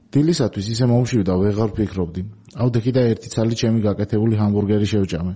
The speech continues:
ათ წუთში ისე შემცხვა, რომ მეგონა ათას ადამიანს ბოლო ლუკმა გამოაცალე პირიდან. არა უშავს, ხვალ ღამით ცოტა ადრე გამოვალ, ცოტა გვიან დავამთავრებ და ამ ერთ ჰამბურგერს გამოვისყიდი ჩემ ნამუსთან, როგორც იქნება.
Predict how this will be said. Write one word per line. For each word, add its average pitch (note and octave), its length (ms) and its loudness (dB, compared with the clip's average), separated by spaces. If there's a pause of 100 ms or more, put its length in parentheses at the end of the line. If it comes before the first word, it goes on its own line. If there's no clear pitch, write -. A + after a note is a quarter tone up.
(200)
ათ C#3+ 200 0
წუთში - 480 -4
ისე A#2 280 -2
შემცხვა, A2+ 480 -2
რომ C3 160 2
მეგონა A#2 420 2
ათას A2 400 -4
ადამიანს A2 500 2
ბოლო G#2+ 400 2
ლუკმა A2 280 0
გამოაცალე G#2 580 0
პირიდან. E2+ 420 -4 (360)
არა C3 280 2
უშავს, F2+ 320 -2
ხვალ A#2 240 0
ღამით B2 300 0
ცოტა G#2 260 0
ადრე G#2 240 0
გამოვალ, F2 460 0
ცოტა G2+ 260 -2
გვიან G2 300 2
დავამთავრებ G#2+ 580 0
და C#3 120 2 (360)
ამ A#2 200 0
ერთ G#2 140 0
ჰამბურგერს G#2+ 540 0
გამოვისყიდი G2 640 0
ჩემ G2+ 260 0
ნამუსთან, F#2 540 0
როგორც F#2+ 300 0
იქნება. F2+ 380 -8